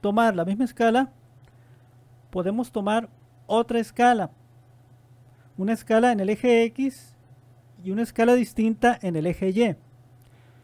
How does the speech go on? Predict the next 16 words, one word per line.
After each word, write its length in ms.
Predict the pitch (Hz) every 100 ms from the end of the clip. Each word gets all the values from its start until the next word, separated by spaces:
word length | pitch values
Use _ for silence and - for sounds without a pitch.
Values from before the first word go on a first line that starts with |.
| - _ - -
Por 120 | 185
ejemplo, 480 | 180 226 214 240 - _ _ _ _
en 140 | 190
el 80 | 185
eje 320 | 214 - 220 220
X 300 | 220 254 -
podrían 480 | 185 180 208 233
ser 400 | 226 226 220 226 - - _ - _ _ _ _ _ _ _ _ _ _ _ _ _ _ _ _ _ _ -
la 120 | 175
distancia 460 | 175 - 202 233 233
desde 280 | 214 180
O 320 | 175 226 226 - -
al 180 | 180
uno, 320 | 247 247 170 - _ _ _
cuatro 320 | 190 185 180
centímetros. 800 | 160 147 240 269 233 143 135